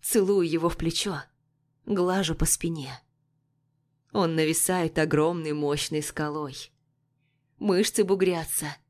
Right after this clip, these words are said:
дыхание тяжелое. В глазах плещется похоть. Я маленькая и хрупкая под ним, но знаю, что не обидит. Он двигается медленно и осторожно, распаляя нас с новой силой.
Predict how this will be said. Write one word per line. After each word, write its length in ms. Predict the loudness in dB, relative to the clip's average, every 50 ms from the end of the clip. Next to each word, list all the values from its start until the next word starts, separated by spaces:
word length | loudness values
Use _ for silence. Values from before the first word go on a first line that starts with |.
| _ _ _ _ _ _ -8
дыхание 640 | 0 0 0 0 2 0 0 0 0 0 0 -2 0
тяжелое. 680 | 0 -2 -2 -2 -2 -4 -4 -4 -6 -8 -10 -14 -18 _ _ _ _ _ _ _ _ _ _ _ _ _ _ -8
В 140 | -6 -4 4
глазах 600 | 6 6 6 6 6 4 4 4 4 0 -4 -2
плещется 680 | 0 2 4 4 4 4 2 -2 -2 -4 -4 -6 -6
похоть. 840 | -6 _ _ -4 -4 -2 -2 -2 -4 -6 -8 -10 -8 -8 -10 -10 -10 _ _ _ _ _ _ _ _ _ _ _ _ _ _ _ _
Я 300 | -2 0 4 4 4 2
маленькая 680 | 2 -2 -2 0 0 2 0 0 -2 0 0 0 0
и 160 | 0 0 -2 -4
хрупкая 540 | -2 0 0 0 -2 -4 -4 -2 -2 -2
под 240 | -2 -2 -4 -4 -4
ним, 300 | -6 -8 -8 -8 -8 -10 -16 -18 _ _ _ _ _ _ _ -10
но 220 | -4 0 2 2 2
знаю, 440 | 0 -2 -4 -4 -4 -4 -4 -4
что 220 | -4 -4 -4 -4 -4
не 140 | -4 -4 -6
обидит. 640 | -8 -4 -4 -2 -2 -2 -4 -6 -12 -14 -18 -20 _ _ _ _ _ _ _ _ _ _ _ _ _ _ _ _ -4
Он 160 | -2 -2 -2
двигается 580 | -2 0 -2 -2 2 4 2 2 2 0 -2 -2
медленно 480 | 0 0 -2 -2 0 0 0 0 0
и 160 | -2 0 0
осторожно, 800 | 0 0 0 -2 -2 -2 0 0 -2 -4 -4 -4 -6 -8 -10 -12 _ _ -20 -18 -6
распаляя 720 | -2 0 2 2 0 0 0 0 0 0 0 0 -2 -4
нас 180 | -6 -6 -6 -4
с 140 | -2 -2 -2
новой 280 | -2 -4 -4 -4 -4
силой. 580 | -4 -4 -2 -2 -2 -2 -4 -8 -12 -16 -20